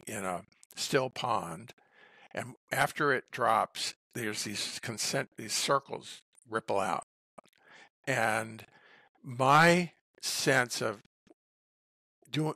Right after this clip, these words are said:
I'm doing what I should be doing when I'm in a position where I am getting the chance to have positive influences on other people's lives. And having had those positive influences, they have more capacity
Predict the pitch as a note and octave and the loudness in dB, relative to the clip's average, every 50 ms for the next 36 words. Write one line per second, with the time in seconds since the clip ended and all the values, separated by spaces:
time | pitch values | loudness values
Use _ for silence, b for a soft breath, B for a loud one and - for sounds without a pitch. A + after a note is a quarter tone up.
0 | _ - C#3+ C#3+ C#3 F3 G#3 B3 C4 B3 G3 F3 D3+ C#3 B2+ - - F3 D#3+ D#3 | _ -2 -2 0 6 8 8 8 8 6 6 6 8 6 6 6 4 4 4 2
1 | D3 B2+ C#3 C#3+ C#3+ C#3+ C#3+ D3 C#3+ - B B B B B B C3+ C3+ C#3 B2+ | 0 2 2 2 2 2 0 -2 -4 -8 B B B B B B -4 -2 2 2
2 | B2 A#2+ B2 B2 B2 - - _ _ _ _ _ _ _ - - D#3+ F3 G3+ - | 4 4 2 2 -2 -8 -14 _ _ _ _ _ _ _ -2 2 4 4 4 4
3 | - E3+ C3 C3+ B2+ A#2+ - - B2 A#2+ A#2 A#2 A#2 - - A2+ A2+ A2 - - | 2 2 4 4 2 2 2 -2 -2 -4 -4 -6 -6 -6 -4 0 0 0 0 0
4 | A#2+ A#2 A#2 A#2 A#2 A2+ G#2+ G#2 G#2 G2 G2 - B B B B B B B B | 0 0 0 0 0 0 -2 -2 -4 -6 -8 -16 B B B B B B B B
5 | _ _ _ _ _ _ - D#3+ D3 - _ _ _ _ _ _ - B2+ D3+ E3+ | _ _ _ _ _ _ -12 -12 -12 -12 _ _ _ _ _ _ -2 2 6 8
6 | F#3+ G3+ F#3 E3+ D#3+ - - C3+ C3+ B2 - B2+ - - - - B2+ C#3+ D3+ E3 | 8 8 6 6 4 4 4 4 4 4 2 0 0 0 4 4 4 6 6 4
7 | E3 D#3+ D3+ D3 C3 A2+ - - A#2+ A2 G2 - - - A2 G#2+ A2+ A#2 - - | 0 0 0 -2 -4 -4 -6 -10 -8 -8 -8 -6 -6 -4 -4 -4 -4 -4 -6 -4
8 | - G#2 G#2 G#2+ A2 - - - - - C#3 C3 - G2+ G2 F#2+ F#2+ F#2 C3+ C#3 | -4 0 0 0 0 0 -2 -4 -4 -4 -4 -4 0 0 0 0 -2 -4 -8 -14
9 | - - _ b b b b b b b b b b - A2+ A2 - A#2+ C#3+ D3+ | -18 -20 _ b b b b b b b b b b -4 -2 0 2 4 4 4
10 | D#3 E3+ D3+ A#2+ A2+ D3 D#3+ E3+ D#3 D3+ C3 - - C#3+ C3 C3+ B2+ B2 G#2+ - | 6 4 2 0 2 2 2 2 2 2 -2 -2 0 0 0 0 0 -4 -4 -4
11 | B2+ C#3 - - C3+ A#2+ A2 - - - G#2+ G2 - - G#2+ G#2 B2+ C3+ E3+ F3+ | -4 -4 -6 -10 -14 -12 -12 -10 -8 -8 -8 -10 -12 -14 -8 -2 2 4 6 6
12 | F#3 C#3+ C#3+ A#2+ A2 A2 A#2 A2+ A2 - - G#2 - - G2 F#2+ F#2+ - - G2 | 4 4 2 0 0 -2 -4 -10 -8 -6 -6 -6 -4 -2 -2 -2 -2 -4 -6 -8
13 | - G#2 G2 A2 | -8 -10 -12 -14